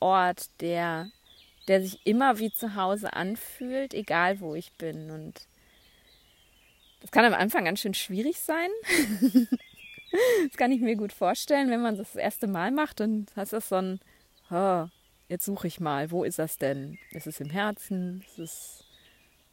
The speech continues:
ja, in den Schultern, im Bauch oder wo auch immer?“ Ähm, das muss, wie gesagt, gar nicht so, so örtlich in deinem Körper spürbar sein, aber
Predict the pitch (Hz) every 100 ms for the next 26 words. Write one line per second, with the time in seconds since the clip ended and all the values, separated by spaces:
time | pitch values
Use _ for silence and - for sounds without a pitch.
0 | _ _ - 160 147 143 165 - 180 180
1 | - 220 220 208 190 185 202 _ - 175
2 | 180 202 208 - - 180 180 170 196 -
3 | - 202 254 294 320 - 208 208 208 208
4 | - _ - _ _ _ _ _ _ -
5 | 185 226 233 220 190 208 202 180 196 226
6 | - 190 175 185 185 - 185 202 - 269
7 | 240 - 202 202 202 196 214 202 202 -
8 | - 190 254 269 247 220 208 208 208 -
9 | 190 190 180 185